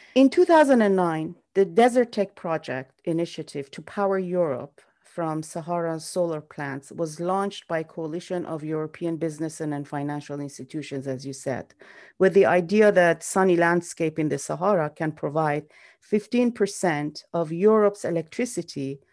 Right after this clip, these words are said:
via special high voltage direct current transmission cables. Can you talk about the genesis of this project?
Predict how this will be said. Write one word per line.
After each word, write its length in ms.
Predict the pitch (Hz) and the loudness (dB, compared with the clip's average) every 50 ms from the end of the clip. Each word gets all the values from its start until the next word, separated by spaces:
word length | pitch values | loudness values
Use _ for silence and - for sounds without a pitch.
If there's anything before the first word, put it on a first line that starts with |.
| _ _ _ _ - | _ _ _ _ -14
via 500 | 165 170 196 196 196 190 190 185 180 175 | 2 4 6 6 6 6 4 2 2 -2
special 540 | - - - 180 180 175 - - 180 170 | -6 -4 2 2 2 2 2 -2 -2 -2
high 320 | 165 - - 185 202 214 214 | -2 -4 -2 0 2 2 2
voltage 600 | 185 185 185 180 180 - 175 160 156 156 - _ | 2 0 -2 -2 -4 -4 -4 -4 -4 -6 -14 _
direct 520 | - 160 160 160 175 180 180 - _ _ _ | -4 -4 0 2 2 0 0 -2 _ _ _
current 360 | - - 214 214 208 202 202 | -6 -2 0 0 0 0 -2
transmission 840 | - 180 160 156 151 - - 165 156 - - 156 151 156 156 156 _ _ _ _ _ _ _ _ _ _ | -2 -2 -2 -2 -4 -4 -4 -6 -6 -4 -6 -4 -4 -4 -6 -8 _ _ _ _ _ _ _ _ _ _
cables. 500 | - 180 165 151 139 - - - - - _ _ _ _ _ _ _ _ _ _ _ _ _ | 2 2 2 2 0 -6 -10 -10 -16 -20 _ _ _ _ _ _ _ _ _ _ _ _ _
Can 200 | - - 262 294 | 2 4 6 6
you 80 | 339 381 | 6 6
talk 260 | - 330 330 320 320 | 6 6 4 6 6
about 420 | 311 262 262 247 240 233 233 - | 4 4 6 6 6 6 4 4
the 120 | 175 185 160 | -2 -2 -2
genesis 920 | - - 208 220 254 262 247 - 247 233 226 220 220 214 - - - _ _ _ _ _ | 4 6 6 8 8 6 4 4 2 4 4 2 0 -2 -10 -16 -20 _ _ _ _ _
of 160 | 196 185 175 160 | -2 -2 0 0
this 220 | 175 185 180 - | -2 -2 -2 -4
project? 720 | - - 175 156 147 147 - 131 131 151 165 _ _ - | -10 -8 -6 -6 -6 -6 -6 -8 -8 -8 -10 _ _ -20